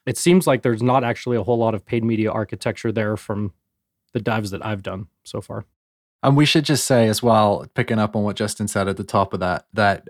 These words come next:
Speaker 2: obviously we don't have access to R M's actual data. So there's a certain amount that we can do,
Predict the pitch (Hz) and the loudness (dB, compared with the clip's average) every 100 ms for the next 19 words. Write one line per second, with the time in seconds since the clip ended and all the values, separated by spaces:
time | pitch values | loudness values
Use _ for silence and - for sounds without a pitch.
0 | - 120 123 - 117 104 98 107 110 107 | -8 -2 -2 -2 -4 -4 -2 0 0 -2
1 | 104 101 - 104 - - 90 - - 95 | -2 -2 -2 -4 -4 -6 -6 -8 -6 0
2 | 92 92 90 90 - 92 - - 92 90 | 0 0 -4 -8 -8 -8 -6 -6 -6 -8
3 | 92 92 - - 92 _ - - - - | -8 -8 -10 -14 -14 _ -18 -16 -14 -8
4 | - 104 107 101 - 131 117 113 104 98 | 0 2 2 0 0 2 4 2 2 0
5 | 95 92 - 95 101 104 123 143 | -2 -6 -4 -2 0 0 0 0